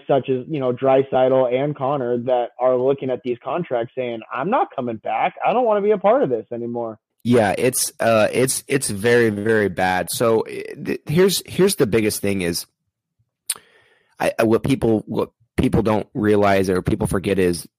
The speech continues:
Speaker 2: maybe not Oilers fans, but other people, that team is so tied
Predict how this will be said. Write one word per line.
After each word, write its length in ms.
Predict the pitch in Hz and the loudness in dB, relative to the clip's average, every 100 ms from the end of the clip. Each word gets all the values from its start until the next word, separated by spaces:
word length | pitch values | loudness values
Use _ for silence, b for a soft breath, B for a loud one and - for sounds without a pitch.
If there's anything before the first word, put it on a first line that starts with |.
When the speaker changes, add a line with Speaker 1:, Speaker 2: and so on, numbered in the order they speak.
| _ _ _ | _ _ _
Speaker 2:
maybe 280 | - 107 101 | -4 0 2
not 240 | 95 95 - | 2 -2 0
Oilers 420 | 104 110 98 87 | 4 4 2 0
fans, 320 | - 92 98 | -2 -2 -2
but 160 | 82 82 | -2 0
other 200 | 107 110 | 2 2
people, 340 | 98 - 95 80 - | -2 -2 -4 -4 -8
that 420 | 104 123 147 - | 0 2 0 -2
team 480 | - 104 110 120 113 | -6 -2 0 0 0
is 120 | 95 | 0
so 400 | - - 101 101 | -2 2 2 2
tied 420 | - 107 104 101 | 2 -2 0 -2